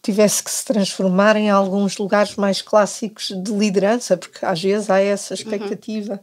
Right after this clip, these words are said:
Speaker 1: mas estás a con-, conseguir contornar isso. Eu tenho uma perspectiva sobre os egos, que é, quando há uma ideia boa,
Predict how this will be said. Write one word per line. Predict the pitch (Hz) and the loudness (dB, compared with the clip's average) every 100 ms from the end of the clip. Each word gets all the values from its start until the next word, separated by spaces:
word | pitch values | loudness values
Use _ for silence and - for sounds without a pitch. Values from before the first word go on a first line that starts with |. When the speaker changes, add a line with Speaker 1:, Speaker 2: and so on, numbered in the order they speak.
| _ _ _ _ _ _ - - | _ _ _ _ _ _ -18 -4
Speaker 1:
mas | 190 185 | -2 0
estás | - 185 175 | 2 2 2
a | |
con-, | 180 196 185 - _ | -4 -4 -4 -8 _
conseguir | 208 180 - 208 | -6 -6 -6 -8
contornar | - 190 - 190 190 | -6 -10 -8 -6 -4
isso. | 185 175 - - _ _ _ _ _ _ - | -4 -8 -12 -16 _ _ _ _ _ _ -6
Eu | 214 | 0
tenho | 233 233 | 0 2
uma | 233 233 | 2 0
perspectiva | 220 - - 214 214 190 180 | -2 -8 -6 -6 -4 -4 -4
sobre | - 190 196 | -2 -2 -2
os | 190 185 | -2 -2
egos, | 165 160 175 - - | -4 -4 -8 -12 -12
que | - 175 | -10 -10
é, | 175 180 _ _ _ _ | -10 -14 _ _ _ _
quando | - 208 202 | -4 0 2
há | 214 | 4
uma | 240 220 | 4 2
ideia | 214 196 202 185 185 180 | 2 2 2 2 4 2
boa, | 170 196 196 180 196 | 2 2 4 2 0